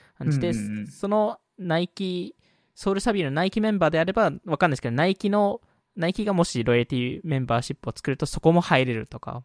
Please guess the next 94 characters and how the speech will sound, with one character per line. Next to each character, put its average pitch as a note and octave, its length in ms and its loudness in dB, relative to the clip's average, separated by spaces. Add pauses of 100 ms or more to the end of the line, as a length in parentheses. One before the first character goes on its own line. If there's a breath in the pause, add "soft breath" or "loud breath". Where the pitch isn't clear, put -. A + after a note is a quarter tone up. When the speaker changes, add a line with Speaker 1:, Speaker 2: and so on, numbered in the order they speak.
Speaker 2:
あ B2+ 880 0
ー。 - 20 -10
Speaker 1:
な G#2 60 -4
ん - 20 -10
か E3 80 2
そ F#3 200 -2
う F#3+ 40 4
い F#3+ 100 0 (200)
う F3+ 40 -6
な F#3 120 -2
ん - 20 -12
か、 G3+ 240 6
Speaker 2:
<clears throat> - 560 -6
Speaker 1:
う G3+ 60 -4
ま F#3+ 160 2
く A#2 340 -6
そ C#3 160 -8
の - 260 -10 (200)
複 - 240 -2
数 A3+ 240 2
ブ D3 80 -2
ラ C#3 100 4
ン B2+ 80 0
ド B2 80 0
を - 80 -2
扱 G3 280 -2
っ - 40 -2
て C#3 220 -2
る A#2+ 340 -4
良 D#3 160 4
さ C#3+ 180 0
を A2 300 -8 (200)
ど E3 320 4
う B2+ 40 6
生 A#2 100 2
か C3 120 -4
す - 120 -4
の A2 100 -2
か - 120 -4
っ - 60 -10
て - 160 -14
い - 40 -10
う - 40 -14
の C#3+ 80 -10
が - 260 -8
多 - 100 -6
分 A#2+ 120 -6
今 A2+ 240 -4
後 A2+ 300 -4
ソ - 120 -6
ル A#2+ 80 -2
サ - 140 -2
ビ - 180 -6
ー - 20 -10
の、 - 260 -8
Speaker 2:
う - 20 -12
ん - 40 -10
う - 20 -6
ん。 - 20 -6
Speaker 1:
特 A#2 180 -4
に A2+ 100 -4
エ C#3 80 2
ヌ E3 60 4
エ E3+ 40 4
フ - 100 -10
テ D#3+ 100 -4
ィ - 40 2
ー - 20 -2
戦 D#3 180 -6
略 A#2 160 -10
と - 120 -18
し - 60 -20
て - 120 -16
は - 240 -14 (400 loud breath)
結 C3+ 140 -6
構 A2+ 60 -4
重 A#2 160 -6
要 A2 60 -2
に A2 60 -4
な A2+ 80 -2
っ - 40 -8
て - 80 -16
く A2 100 -10
る G#2+ 80 -8
の - 80 -14
か A2+ 120 -10
な G#2+ 140 -6
と - 100 -14
思 G1+ 120 -14
い G1+ 40 -12
ま - 100 -16
す - 100 -20
よ - 120 -16
ね。 D3+ 100 -14